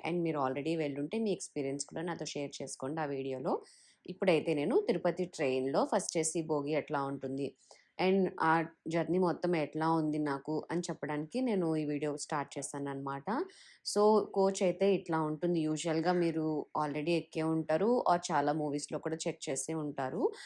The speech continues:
And ఇది మే-, ఇది ఎందుకు స్పెషల్‌గా నేను చూపెడుతున్నానంటే, ఈ కోచ్ ఏదైతే ఉందో, ఇక్కడ నాకు చాలా, ఆహ్, వియర్డ్ ఎక్స్పీరియన్స్ అయిందనమాట. ఏంటి అంటే, మీరు చూసినట్టయితే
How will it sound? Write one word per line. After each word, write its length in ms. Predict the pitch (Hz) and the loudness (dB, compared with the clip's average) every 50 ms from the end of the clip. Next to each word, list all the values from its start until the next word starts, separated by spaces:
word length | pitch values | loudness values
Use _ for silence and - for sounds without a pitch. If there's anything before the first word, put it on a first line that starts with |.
| - - - - | -16 -16 -14 -6
And 220 | - 185 185 185 180 - - | 0 2 2 4 2 2 2
ఇది 240 | 185 180 175 185 190 | 0 2 4 4 4
మే-, 280 | 190 185 175 175 180 - - | 6 4 4 2 0 -2 0
ఇది 180 | 180 196 196 226 | 0 2 4 4
ఎందుకు 300 | 220 226 220 226 220 233 | 4 6 4 2 0 -2
స్పెషల్‌గా 520 | 220 - 190 165 - - 170 165 165 185 | -2 0 0 0 0 0 -2 -2 0 0
నేను 200 | 175 180 170 170 | 0 0 0 -2
చూపెడుతున్నానంటే, 880 | - 165 - 165 156 147 - - 151 143 143 135 135 143 147 - 233 247 226 214 233 - - - - - - _ - | -4 -6 -4 -2 -2 -2 -4 -4 -4 -2 -2 -2 -2 -4 -2 -2 0 0 2 0 0 -2 -6 -12 -20 -20 -20 _ -6
ఈ 100 | - 196 196 | -6 -6 -4
కోచ్ 360 | - - 196 202 214 247 226 - | 2 6 8 8 8 6 6 2
ఏదైతే 400 | 240 220 196 196 190 185 - 196 185 | 2 2 4 4 4 4 4 2 4
ఉందో, 340 | 175 175 175 170 165 180 240 294 285 - - _ - - | 4 2 2 4 4 4 4 4 2 0 -4 _ -8 -8
ఇక్కడ 240 | 175 - - 202 202 202 | -4 0 2 2 2 4
నాకు 340 | 196 180 175 170 - 185 202 226 233 220 196 185 - | 4 4 2 2 0 0 2 2 2 0 0 -2 -2
చాలా, 380 | - 190 165 160 170 185 196 196 196 190 190 185 175 156 - - - | 2 2 4 4 6 6 6 8 8 8 6 6 4 2 2 0 -2
ఆహ్, 260 | 156 151 147 143 135 135 135 | -2 0 0 -2 -4 -6 -4
వియర్డ్ 360 | 160 165 170 180 202 220 220 - | -2 2 4 4 4 4 4 2
ఎక్స్పీరియన్స్ 560 | 196 - - - 185 165 170 165 165 160 175 | 0 -2 -2 -2 0 0 0 0 -2 -2 -2
అయిందనమాట. 600 | 156 147 151 151 151 147 147 147 139 127 127 - - 170 175 | -2 -2 -2 -4 -4 -4 -4 -4 -4 -4 -4 -6 -6 -4 -4
ఏంటి 280 | 170 170 175 170 185 180 | -2 -2 -2 -2 -2 -2
అంటే, 220 | 170 180 180 214 | -2 -2 -2 -2
మీరు 240 | 226 214 190 175 170 - | -2 0 0 -2 -2 -6
చూసినట్టయితే 920 | - - 170 170 170 - - 196 190 180 185 - 156 156 151 156 - 254 | -8 -8 -6 -6 -6 -4 -4 -2 -4 -2 -2 -2 -2 -2 -2 -2 0 0